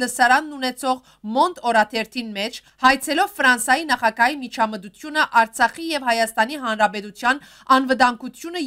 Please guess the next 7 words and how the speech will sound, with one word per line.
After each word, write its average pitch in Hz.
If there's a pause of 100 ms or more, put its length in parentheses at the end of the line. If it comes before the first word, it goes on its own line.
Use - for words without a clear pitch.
երաշխավորելու 220
համար, 202 (240)
դեղեկացուցած 269
է 339
Ֆրանսայի 269
մեջ 285
Հայաստանի 226